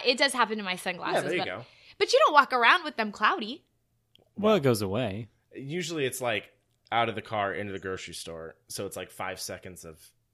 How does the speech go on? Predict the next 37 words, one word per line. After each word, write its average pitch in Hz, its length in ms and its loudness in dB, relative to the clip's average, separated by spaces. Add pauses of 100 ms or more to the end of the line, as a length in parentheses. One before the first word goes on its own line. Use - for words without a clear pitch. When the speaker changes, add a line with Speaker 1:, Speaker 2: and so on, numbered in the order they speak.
(140)
Speaker 2:
"I 98 120 -10
can 98 140 -14
handle 80 360 -14
it. 73 100 -18 (180)
Like, 98 180 -4
I - 100 4
can, 285 340 4
Speaker 1:
<laughs> - 80 -14
Speaker 2:
I 113 100 -4
can 220 140 -6
make 202 200 -6
my 208 120 -4
way 208 60 4
Speaker 1:
I 247 60 8
Speaker 2:
into 285 100 8
Speaker 1:
don't 269 100 0
Speaker 2:
the 269 60 -4
Speaker 1:
need 247 80 -2
to 233 60 -4
do - 60 -6
Speaker 2:
store." 226 160 -2
Speaker 1:
the 214 80 -2
whole, 220 280 -2
like, 175 240 -8
take 117 60 -4
Speaker 2:
Right. 113 180 4
Speaker 1:
it 85 60 -6
off - 180 -10
Speaker 2:
And 120 160 -6
the 117 60 -2
people 123 200 -6
Speaker 1:
thing. 107 60 -8
Speaker 2:
who 110 80 -10
see 107 220 -8
me, 90 180 -10
you 87 160 -14
know, 82 240 -14